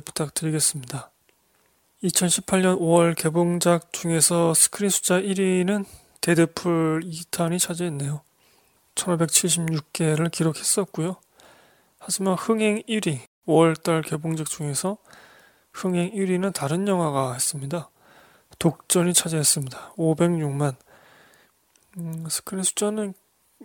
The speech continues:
뭐 데드풀 투하고 한 마흔 개 정도? 그 정도 적은 숫자라서 뭐 큰 차이는 없고요.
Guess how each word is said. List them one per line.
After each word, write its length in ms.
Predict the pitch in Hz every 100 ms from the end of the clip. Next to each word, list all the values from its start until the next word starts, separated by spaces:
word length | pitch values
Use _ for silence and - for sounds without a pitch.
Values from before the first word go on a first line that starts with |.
| _
뭐 440 | 185 170 165 165 160
데드풀 440 | 165 175 - 180 -
투하고 540 | - 196 190 190 175 - _ _ _ _ -
한 260 | - 160
마흔 320 | 147 147 180
개 80 | 185
정도? 340 | 175 147 170 - - - - - - _ _
그 100 | -
정도 180 | 175 160
적은 600 | - 160 165 160 156 147
숫자라서 580 | - - 165 147 - 175
뭐 120 | 165
큰 200 | - 190
차이는 300 | - 185 202
없고요. 380 | 165 - 160